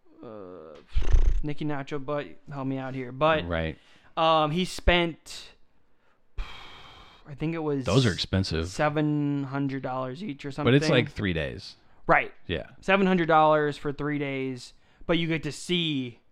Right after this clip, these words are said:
Speaker 2: Everyone.
Speaker 1: everybody's gonna
Speaker 2: Right.
Speaker 1: be there.
Speaker 2: Yeah. That's cool.
Speaker 1: Like, that's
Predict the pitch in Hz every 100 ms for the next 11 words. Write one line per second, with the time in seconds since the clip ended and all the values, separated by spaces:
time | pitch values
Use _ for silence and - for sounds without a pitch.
0 | - 110 80 67 52 160 165 175 156 160
1 | 156 139 135 131 139 135 139 135 117 85
2 | - - 101 143 - _ _ _ - 147
3 | - 147 - 147 147 135 - 147 139 -
4 | - -